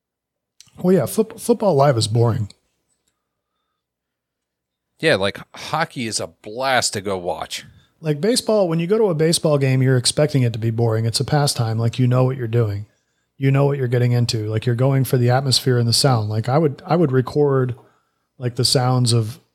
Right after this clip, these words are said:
Speaker 1: the ambient sound of a baseball game and, like, go to sleep to it at night. But you still love it. Like, you still have a blast. Whereas football is, football, you have to watch it on T V because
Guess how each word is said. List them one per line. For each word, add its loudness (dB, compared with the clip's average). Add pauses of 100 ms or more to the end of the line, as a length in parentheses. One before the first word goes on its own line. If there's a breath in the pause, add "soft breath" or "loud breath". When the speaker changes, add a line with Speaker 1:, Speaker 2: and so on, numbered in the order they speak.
(300)
Speaker 1:
the -4
ambient 2
sound 2
of 0
a 0
baseball 2
game -2
and, -2
like, -6
go 0
to -2
sleep 0
to -6
it -14 (420)
at -2
night. 0 (420)
But -4
you 2
still 2
love 2
it. -10
Like, -6
you 0
still 0
have 0
a -2
blast. -2
Whereas 2 (1300 soft breath)
football 0
is, -4 (800)
football, 0
you 4
have 2
to 0
watch 2
it -2
on -4
T 0
V -2
because -2